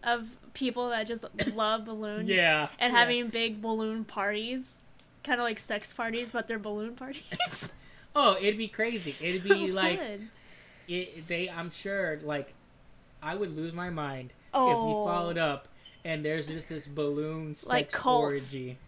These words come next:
Speaker 1: Just a
Speaker 2: Yeah.
Speaker 1: cult.
Speaker 2: And he's the leader, and he has, like, and, <laughs> and
Speaker 1: God.
Speaker 2: when
Speaker 1: I'm gonna have to send you a picture of what this dude looks like, <laughs> 'cause it's
Speaker 2: Well,
Speaker 1: bad.
Speaker 2: he's, he's probably, like, sitting in his room,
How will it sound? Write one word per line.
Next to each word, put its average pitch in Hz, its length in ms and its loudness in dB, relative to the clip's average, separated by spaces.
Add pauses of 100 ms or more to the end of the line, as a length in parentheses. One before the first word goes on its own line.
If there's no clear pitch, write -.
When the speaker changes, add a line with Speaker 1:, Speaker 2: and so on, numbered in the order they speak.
Speaker 1:
Just 247 180 -10
a 220 60 -6
Speaker 2:
Yeah. 156 160 2
Speaker 1:
cult. - 360 2 (1080)
Speaker 2:
And 165 160 -2
he's 180 180 -2
the 180 100 -2
leader, 165 460 2
and 147 180 0
he 156 120 -2
has, 160 200 0
like, 147 240 0 (240)
and, 156 300 -6 (500)
<laughs> - 0 - (440)
and 190 100 4
Speaker 1:
God. 262 280 4 (280)
Speaker 2:
when 190 240 -4 (480)
Speaker 1:
I'm 277 160 0
gonna 294 140 2
have 302 120 -2
to 311 80 0
send 247 340 -2
you 233 140 -2
a 214 40 -2
picture 226 380 -4
of 208 60 -4
what 208 140 -4
this 226 160 -4
dude 214 280 -4
looks 214 280 -6
like, 320 360 4 (320)
<laughs> 415 380 4
'cause 294 440 2 (840)
it's 302 380 0
Speaker 2:
Well, 226 160 -20
Speaker 1:
bad. 180 380 0 (120)
Speaker 2:
he's, 208 220 0 (340)
he's 214 200 -2
probably, 202 340 4
like, 185 200 0
sitting 170 300 -4
in 175 140 -2
his 165 240 -4
room, 151 460 -2